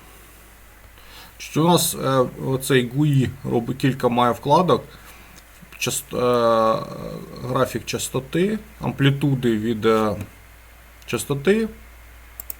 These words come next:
Потім Waterflow, це дуже корисний інструмент.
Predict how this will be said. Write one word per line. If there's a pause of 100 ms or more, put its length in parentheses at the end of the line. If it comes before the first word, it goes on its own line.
(1500)
Потім
Waterflow,
це
дуже
корисний
інструмент.